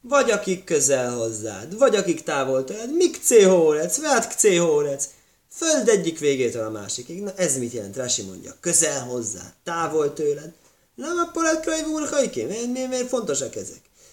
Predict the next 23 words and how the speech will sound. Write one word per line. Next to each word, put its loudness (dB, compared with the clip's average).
Elokáho -12
márakusz. -20
Így -6
mondja -10
az -12
írás. -20
Mi -8
tivon 6
sel 6
krajvi, 4
mátolom, 0
mit 2
tivon 4
sel 2
hajki? -6
Közelieknek 4
a 0
természetéből 4
kitanulod 0
a -2
távoliakat. 0
Teszem 0
azt, -4